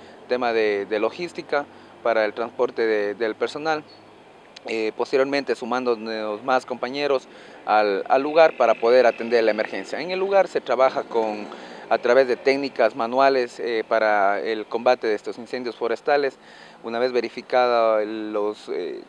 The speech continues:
datos respectivos, pude, pudimos ingresar por la Gruta de la Virgen, llegar al punto y proceder a la extinción del, del incendio. Al,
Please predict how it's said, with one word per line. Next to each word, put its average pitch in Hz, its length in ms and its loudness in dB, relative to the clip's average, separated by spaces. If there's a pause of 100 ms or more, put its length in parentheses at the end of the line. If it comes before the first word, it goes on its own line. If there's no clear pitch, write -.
(180)
datos 120 320 -2
respectivos, 123 640 -8
pude, 113 340 -6 (100)
pudimos 123 380 -4
ingresar 117 460 -2
por 110 320 -2
la 104 400 -2
Gruta 113 440 -4
de 107 120 -4
la 104 80 -2
Virgen, 151 460 -8 (340)
llegar 120 260 -2
al 117 80 -2
punto 151 540 -4
y 135 360 -8
proceder 117 460 -2
a 113 60 0
la 110 100 0
extinción 113 580 -10
del, 104 440 -4
del 104 160 -8
incendio. 95 500 -10
Al, 101 120 -8